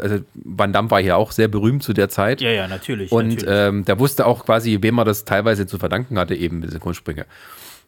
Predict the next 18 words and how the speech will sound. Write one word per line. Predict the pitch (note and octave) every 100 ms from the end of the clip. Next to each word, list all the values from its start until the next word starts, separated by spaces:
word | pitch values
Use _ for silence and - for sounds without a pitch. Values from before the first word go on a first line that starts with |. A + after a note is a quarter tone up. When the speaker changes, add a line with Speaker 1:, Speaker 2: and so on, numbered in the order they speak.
| _
Speaker 1:
Und, | C#3 C#3 C3 -
ähm, | C3 A#2+ A#2+ A2+ -
dann | A2+ A#2
hat | E3+
er | F3+
ihn | C#3+
gefragt, | B2+ - C3+ D#3+ C3+ - G#2+
was | A#2+
er | G#2 G#2+
denn | C#3+
verdient. | D3+ F3 - A#3 C#3 - - _ _ _
Also | G#2 A2
er | - A2 A2
hat | A#2+ - -
den | G#2+ A2
Charles | A#2 A#2 C3+
Rettinghaus | E3+ C#3 G2 F#2+
gefragt. | F#2+ - D#2+ C#2+ -